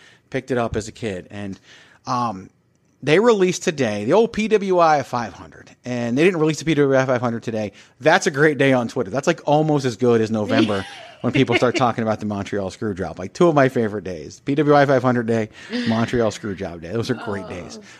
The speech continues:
Speaker 1: Um, for me, they're great days. For other people, they're not. But they did release today that, that they are changing the P W I five hundred, and basically the P W I five hundred is going to include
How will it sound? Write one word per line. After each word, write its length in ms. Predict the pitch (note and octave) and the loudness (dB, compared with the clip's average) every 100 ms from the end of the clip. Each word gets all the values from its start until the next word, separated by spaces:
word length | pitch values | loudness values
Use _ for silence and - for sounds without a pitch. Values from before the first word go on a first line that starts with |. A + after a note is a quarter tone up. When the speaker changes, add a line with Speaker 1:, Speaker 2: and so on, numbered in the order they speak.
| - | -8
Speaker 1:
Um, 480 | C#3 C#3+ C3+ A#2+ G#2 - _ _ - _ _ _ _ _ | 0 4 4 0 -4 -10 _ _ -20 _ _ _ _ _
for 200 | - D3+ | -2 2
me, 180 | D#3+ | 4
they're 120 | C#3 G#2+ | 4 0
great 220 | G#2 E2 | -6 -12
days. 220 | F#2 - | -16 -14
For 120 | G#2 | -14
other 100 | A2 | -14
people, 200 | G#2 - | -14 -20
they're 100 | - | -20
not. 180 | - - _ - | -20 -20 _ -4
But 300 | D3+ - - _ _ _ _ _ | -4 -4 -16 _ _ _ _ _
they 480 | D3 E3 D#3+ D3+ C3+ | 0 2 2 0 0
did 200 | E3+ C#4 | -2 0
release 320 | A3+ E3 - | 0 0 -2
today 260 | C#3+ D3 | -4 -2
that, 220 | B2+ A#2 A2 | -2 -4 -6
that 260 | A2+ G2 | -12 -10
they 160 | A#2 B2+ | -4 0
are 320 | G3 F#3+ F3 _ _ _ _ | 2 0 -2 _ _ _ _
changing 540 | - F3 A#3+ A#3+ A3+ | -2 2 4 6 6
the 80 | G3 | 4
P 180 | - E3+ | 2 0
W 240 | D#3 D3 | 0 4
I 140 | C3 B2+ | 2 2
five 260 | B2 A#2+ | -2 -6
hundred, 300 | A2+ F#2 F#2+ | -6 -6 -4
and 100 | G2+ | -4
basically 380 | G2 D#3+ E3+ C#3+ | 0 0 2 0
the 80 | B2 | 0
P 160 | D#3+ F#3 | -2 0
W 240 | F3 D3+ | 2 4
I 160 | C#3 C3 | 4 4
five 240 | B2+ A2+ | 2 0
hundred 260 | A#2+ A2 A2 | 0 -2 -4
is 100 | G#2+ | 0
going 300 | B2 C3+ C#3 | 4 4 2
to 180 | C#3 B2 | -2 -4
include 580 | A2+ A#2 A2 G#2+ G2+ | -6 -6 -4 -4 -8